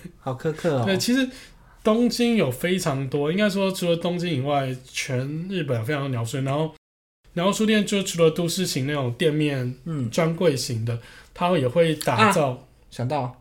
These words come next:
Speaker 1: 代官，
Speaker 2: 嗯。
Speaker 1: 不是代官，中目黑是不是有一间鸟屋书店？
Speaker 2: 对，在桥下。
Speaker 1: 对，对，对，
Speaker 2: 对，但它也是小规模的。
Speaker 1: 哎，有啦。
Speaker 2: 代官山那间大很多啊。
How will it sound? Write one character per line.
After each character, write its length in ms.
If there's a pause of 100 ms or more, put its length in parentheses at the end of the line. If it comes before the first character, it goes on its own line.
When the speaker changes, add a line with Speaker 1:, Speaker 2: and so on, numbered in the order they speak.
Speaker 1:
代 140
官， 160
Speaker 2:
嗯。 60 (420)
Speaker 1:
不 60
是 20
代 80
官， 180
中 160
目 120
黑 120
是 100
不 60
是 40
有 60
一 20
间 100
鸟 140
屋 40
书 120
店？ 220 (100)
Speaker 2:
对， 180
在 140
桥 280
下。 400
Speaker 1:
对， 120
对， 160
对， 80
Speaker 2:
对， 60
但 120
它 160
也 80
是 200
小 240
规 200
模 300
的。 100
Speaker 1:
哎， 20
有 20
啦。 40 (320)
Speaker 2:
代 140
官 140
山 120
那 100
间 140
大 200
很 160
多 120 (100)
啊。 100